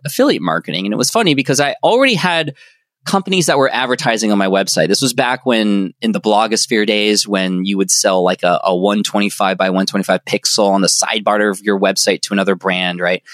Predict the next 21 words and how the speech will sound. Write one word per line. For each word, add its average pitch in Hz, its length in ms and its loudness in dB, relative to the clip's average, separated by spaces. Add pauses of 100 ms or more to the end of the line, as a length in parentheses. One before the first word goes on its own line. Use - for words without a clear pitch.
(160)
And 143 80 0
I 143 40 0
was 135 160 0
doing 135 280 2
that. 87 240 -2 (260)
So 147 100 -2
these 143 180 0
brand, 123 280 -2
these 131 160 0
brands 123 260 -2
were 110 80 0
paying 117 260 -4
me 113 100 2
money 104 400 0 (220)
monthly 147 420 -2
to 101 280 -2
be 113 200 0
on 101 80 0
my 90 120 0
website. 98 500 0 (440)
But 156 200 -2